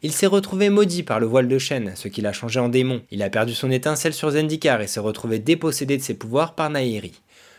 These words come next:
Longtemps piégé sur le plan, il a fini par retrouver toutes ses forces et a fait échouer le premier plan de sauvetage des sentinelles en réveillant le titan Eldrazi Kozilek. Nixilis a par la suite contribué à refermer le pont planaire de Bolas sur Ravnica,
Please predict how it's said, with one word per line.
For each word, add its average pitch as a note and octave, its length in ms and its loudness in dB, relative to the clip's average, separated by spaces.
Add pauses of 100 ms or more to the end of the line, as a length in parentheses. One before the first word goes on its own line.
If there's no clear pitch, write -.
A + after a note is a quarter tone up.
(120)
Longtemps C3 300 2
piégé C3 260 4
sur B2 200 2
le A#2+ 100 2
plan, E3+ 260 -4 (300)
il A#2 140 2
a G2+ 80 2
fini D3 260 -2
par B2 160 0
retrouver G#2+ 340 -4
toutes G3 220 -4
ses A2 140 -2
forces - 360 -2
et G#2+ 60 -2
a F#2+ 80 -2
fait G#2+ 160 -6
échouer D#3 400 -2
le A#2 100 -4
premier F#3+ 440 4
plan F3 200 -2
de C#3 60 -6
sauvetage D3 400 0
des A#2+ 120 -2
sentinelles C3 580 -2
en B2+ 100 0
réveillant A#2 540 0
le G#2+ 160 -4
titan C#3+ 340 -4
Eldrazi A2 440 -4
Kozilek. A#2 720 -2 (260)
Nixilis B3 480 4
a B2 240 4
par C3+ 120 0
la C3+ 80 4
suite F3 200 -2
contribué D#3+ 580 4
à C3 80 0
refermer C3 420 2
le B2 140 2
pont C#3+ 140 -6
planaire C3+ 420 0
de G#2 80 -4
Bolas G#2+ 220 0
sur - 180 -2
Ravnica, A2+ 460 -2